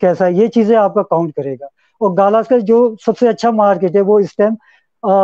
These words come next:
राजस्थान में terminal, अ, मुहाना terminal market करके राजस्थान में है, जयपुर में ही है ये टर्मि-, अ, terminal market। तो वहाँ इसका बहुत अच्छा, मतलब, rate वहाँ बहुत अच्छा है, सबसे हाई rate वहाँ पे मिलता है।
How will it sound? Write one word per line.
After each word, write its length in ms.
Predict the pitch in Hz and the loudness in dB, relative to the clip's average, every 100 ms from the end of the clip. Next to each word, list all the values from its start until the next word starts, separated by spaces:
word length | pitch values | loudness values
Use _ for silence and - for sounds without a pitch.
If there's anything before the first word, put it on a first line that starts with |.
| 208 226 247 - 208 | 2 0 -4 -10 -2
राजस्थान 480 | 190 185 180 214 226 | -2 0 -2 -2 -2
में 160 | 233 | -4
terminal, 600 | 220 208 196 208 220 214 | -2 -2 0 -2 -2 -2
अ, 280 | 220 196 190 | 0 2 2
मुहाना 340 | 180 196 196 226 | 2 0 0 0
terminal 440 | 226 208 208 226 | -2 -2 0 -2
market 360 | 208 196 220 190 | 0 0 -2 -2
करके 280 | 202 220 | -2 0
राजस्थान 280 | 190 175 185 | 0 0 0
में 140 | 202 170 | -2 -2
है, 180 | 165 233 _ _ 151 | -4 -8 _ _ -2
जयपुर 360 | 190 190 226 | 0 2 0
में 120 | 220 | 2
ही 60 | 233 | 2
है 100 | 196 | 2
ये 120 | 175 | 0
टर्मि-, 420 | 165 160 160 202 | 0 -2 -4 -6
अ, 100 | 190 | -2
terminal 420 | 175 180 175 175 175 | 0 0 -2 -4 -2
market। 320 | 160 147 214 _ _ _ _ | -4 -6 -10 _ _ _ _
तो 80 | - | -2
वहाँ 280 | 214 214 254 | 0 0 0
इसका 340 | 240 - 254 - - - _ | -2 -2 -2 -2 -16 -20 _
बहुत 260 | 160 220 233 | 0 0 2
अच्छा, 480 | 226 - 214 220 220 | -2 0 2 2 0
मतलब, 460 | 202 190 185 202 | 0 -2 -2 0
rate 300 | 190 185 214 | 2 2 0
वहाँ 220 | 208 190 185 | 0 0 0
बहुत 220 | 190 190 | -2 -2
अच्छा 180 | 160 165 | -2 -2
है, 60 | |
सबसे 240 | 156 - 226 | -2 -2 0
हाई 200 | 180 220 | 2 2
rate 220 | 226 208 | 0 0
वहाँ 200 | 196 180 | 0 0
पे 140 | 190 | -2
मिलता 320 | 180 151 131 | -4 -8 -8
है। 160 | 147 151 | -8 -8